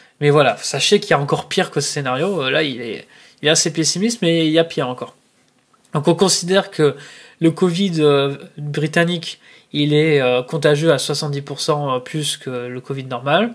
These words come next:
mais que, que, euh, l'épidémie, elle est stable, qu'il n'y a pas, euh, qu'il n'y a pas d'augmentation d'épidémie, euh. Et donc, on voit que cette fois-ci, le covid britannique, il prend le dessus en février, quoi.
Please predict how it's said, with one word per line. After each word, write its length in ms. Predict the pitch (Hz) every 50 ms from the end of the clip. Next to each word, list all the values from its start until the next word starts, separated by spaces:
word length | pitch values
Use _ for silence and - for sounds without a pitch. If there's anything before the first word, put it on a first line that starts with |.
| - _ _ _ _
mais 260 | - 151 151 175 185 170
que, 60 | 180 175 165
que, 180 | 143 - -
euh, 340 | 180 190 190 185 156 135 131
l'épidémie, 580 | 131 135 131 - - - 143 139 160 185 190 175
elle 160 | - 131 131
est 40 | 127
stable, 540 | - - - 156 160 156 143 135 127 120 120
qu'il 140 | - 131
n'y 80 | 131 131
a 40 | 123
pas, 520 | - - 135 131 131 135 131 127 - - -
euh, 240 | - - 87 -
qu'il 180 | 135 - - 139
n'y 60 | 131
a 60 | 113
pas 160 | - - 143 139
d'augmentation 600 | 139 131 127 127 135 139 - 127 123 - - 139
d'épidémie, 500 | 135 131 135 135 135 139 135 143 143 143
euh. 60 | 135 131 - - 131 - _ _ _
Et 60 | 151
donc, 160 | 165 220 240 226
on 40 | 185
voit 160 | 165 208 233
que 120 | 233 196 165
cette 180 | - 165 147
fois-ci, 360 | - 160 156 - - 233 240 240
le 120 | 185 156
covid 240 | 147 - 170 170 170
britannique, 520 | 160 160 151 147 - 147 165 214 220 214
il 80 | 156 143
prend 240 | - - 156 151 147
le 40 |
dessus 560 | 139 139 147 147 143 - - 233 240 240 240 214
en 220 | 147 131 135 127
février, 500 | - - - 147 147 160 165 160 143 127
quoi. 180 | - - -